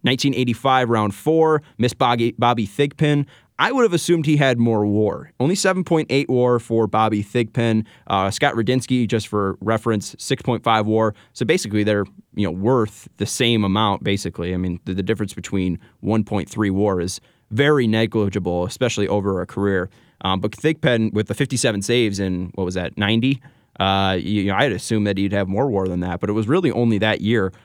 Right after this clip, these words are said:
for Thigpen. In nineteen seventy-eight, round three, they took Britt Burns, eighteen war, uh, for the starting pitcher. Not a name that rings a bell to me.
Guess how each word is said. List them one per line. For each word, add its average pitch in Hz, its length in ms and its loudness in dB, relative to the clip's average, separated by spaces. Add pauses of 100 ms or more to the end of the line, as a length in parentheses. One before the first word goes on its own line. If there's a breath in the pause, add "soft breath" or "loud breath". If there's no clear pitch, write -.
(120 soft breath)
for 101 160 -2
Thigpen. 95 580 0 (260 soft breath)
In 143 100 0
nineteen 147 220 0
seventy-eight, 135 460 2
round 127 180 2
three, 131 160 2
they 117 120 0
took 117 280 -2
Britt 127 200 0
Burns, 127 640 0
eighteen 156 480 0
war, 123 340 2 (180 soft breath)
uh, 98 240 0
for 110 100 -4
the 104 200 -2
starting 104 320 -2
pitcher. 107 340 0 (200 soft breath)
Not 110 220 2
a 127 40 2
name 127 240 4
that 113 240 2
rings 113 520 2
a 101 120 2
bell 107 260 0
to 101 140 -4
me. 123 340 2